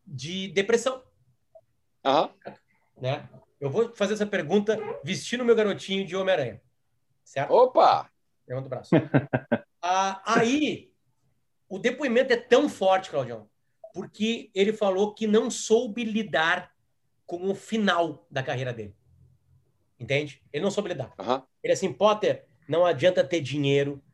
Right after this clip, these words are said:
Speaker 1: não adianta ter piscina." Eu entrei, levanta o pezinho aqui. Levanta o pezinho. Eu entrei num processo de depressão profunda, cara.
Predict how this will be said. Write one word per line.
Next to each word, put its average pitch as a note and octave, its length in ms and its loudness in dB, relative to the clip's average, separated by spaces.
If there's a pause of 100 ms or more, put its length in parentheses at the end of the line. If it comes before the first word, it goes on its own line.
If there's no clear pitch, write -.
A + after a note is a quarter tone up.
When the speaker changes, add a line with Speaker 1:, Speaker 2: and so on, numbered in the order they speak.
(100)
Speaker 1:
não D3 120 -2
adianta D#3+ 260 -2
ter D#3+ 140 -4
piscina." D3+ 680 -8 (240)
Eu C#3+ 80 2
entrei, D#3 500 -2
levanta B2+ 260 -10
o - 20 -12
pezinho A2+ 260 -8
aqui. G2+ 160 -20 (380)
Levanta - 160 -20
o - 40 -20
pezinho. G#2 220 -20 (420)
Eu D#3+ 120 0
entrei F#3 200 0
num G3+ 80 2
processo F#3+ 360 -2
de - 40 -20
depressão F#3 460 -4
profunda, G3+ 500 -4
cara. - 200 -18